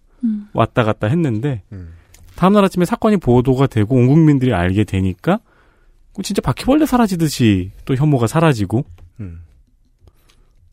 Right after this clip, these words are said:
Speaker 2: 그렇게 되면서 시민들이 이 사건을 많이 알게 되니까 나쁜 놈들이 또 사라지고 그렇게 되더라고요.
Speaker 3: 네. 바퀴벌레랑 똑같아요. 잠깐 숨어요.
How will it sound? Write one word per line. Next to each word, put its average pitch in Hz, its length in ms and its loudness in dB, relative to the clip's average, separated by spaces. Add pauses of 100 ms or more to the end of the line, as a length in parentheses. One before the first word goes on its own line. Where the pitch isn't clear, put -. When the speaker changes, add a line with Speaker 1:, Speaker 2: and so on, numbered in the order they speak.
(500)
Speaker 2:
그렇게 170 480 2
되면서 131 320 2
시민들이 214 720 4
이 123 60 2
사건을 165 340 -4
많이 101 420 -2
알게 110 440 -2
되니까 101 440 -6
나쁜 - 240 -2
놈들이 156 240 2
또 - 80 -12
사라지고 127 440 -4
그렇게 120 200 -4
되더라고요. 98 560 -2 (180)
Speaker 3:
네. 117 220 -6 (200)
바퀴벌레랑 135 400 0
똑같아요. 131 460 -4
잠깐 117 300 -2
숨어요. 85 360 -8